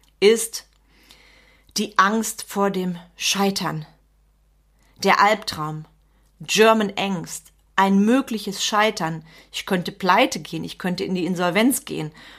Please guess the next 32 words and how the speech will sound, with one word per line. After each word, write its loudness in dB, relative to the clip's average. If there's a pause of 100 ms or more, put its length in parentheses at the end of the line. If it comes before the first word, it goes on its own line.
Oh -4
Gott, 4
oh 2
Gott. -6 (540)
Und 0
was 4
mache 2
ich -6
damit? -2 (140)
Ich -4
verdränge 0
das -4
am -4
besten. -8 (540)
Und 2
wenn 6
ich 0
scheiter, -2 (540)
wenn 2
ich 2
scheiter, 0 (380)
dann 4
schäme 2
ich -8
mich. -10 (800)
Ich -14
bin 0
der 2
Schmach 0 (280)
der -2
Leute 2
ausge-, -6